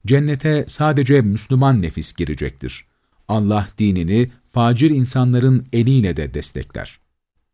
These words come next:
Bu nebevi ölçüden yola çıkarak diyebiliriz ki, kişinin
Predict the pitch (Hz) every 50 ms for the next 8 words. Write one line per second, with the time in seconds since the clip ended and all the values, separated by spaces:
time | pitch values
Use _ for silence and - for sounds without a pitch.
0 | _ _ _ _ _ _ _ _ _ _ _ - 113 175 202 185 143 131 131 123
1 | 120 123 120 135 170 180 139 101 95 - - 104 98 95 90 85 78 80 85 85
2 | - - 87 - 95 80 78 69 - - - 98 101 101 90 92 95 117 113 -
3 | - - - - 107 139 135 135 - - - _ - - 127 - - 151 165 175
4 | 170 151